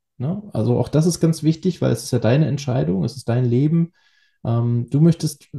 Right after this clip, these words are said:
für dich einen anderen Weg einschlagen, dann ist das okay, ne? Also du musst nicht dein Leben für andere leben oder, ich meine, die meinen ja, sie meinen alle das gut mit dir, ob das Eltern sind, ob das Lehrer sind oder so. Ich, ich bin immer davon überzeugt, ich gehe mal vom, vom Positiven aus, die meinen es alle sehr gut mit dir.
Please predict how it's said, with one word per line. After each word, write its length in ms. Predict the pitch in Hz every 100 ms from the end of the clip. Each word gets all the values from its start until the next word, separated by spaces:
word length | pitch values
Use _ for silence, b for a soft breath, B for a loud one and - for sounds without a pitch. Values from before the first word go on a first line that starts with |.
| 135
für 180 | - 135
dich 180 | 147
einen 100 | 143
anderen 220 | 135 131 123
Weg 160 | 156
einschlagen, 480 | 147 143 - 135 143
dann 140 | 127
ist 140 | 131 139
das 120 | 135
okay, 400 | 123 - 143 127 _ _ _ _ _ _ -
ne? 200 | 123 160 _
Also 180 | 107 117
du 100 | 123
musst 240 | 139 -
nicht 180 | 156 147
dein 140 | 135
Leben 180 | 127 143
für 100 | -
andere 260 | 127 135 113
leben 440 | 107 110 110 107
oder, 440 | - 110 107 139 135 - b b b
ich 80 | -
meine, 140 | 147
die 40 | 160
meinen 200 | 151 175
ja, 200 | 165 - 113 - - -
sie 160 | _ 143
meinen 200 | 151 202
alle 160 | 185 180
das 180 | 165
gut 160 | - 170
mit 140 | 139
dir, 100 | 117
ob 80 | 113
das 120 | 127 -
Eltern 300 | 151 156 143
sind, 160 | 147
ob 100 | 147
das 160 | 127 120
Lehrer 280 | 127 135 127
sind 260 | 135 135
oder 160 | 127 120
so. 300 | 120 117 135
Ich, 160 | 127 -
ich 160 | 139 -
bin 140 | 156
immer 140 | 143
davon 240 | 123 127 123
überzeugt, 580 | 117 - - 160 - -
ich 100 | 123
gehe 100 | 127
mal 120 | 123
vom, 240 | - 117
vom 180 | 110 117
Positiven 520 | - 185 165 160 135
aus, 220 | 131 123 -
die 100 | 127
meinen 120 | 127
es 80 | -
alle 160 | 120
sehr 160 | 110 110
gut 200 | - -
mit 180 | 180 175
dir. 260 | 175 170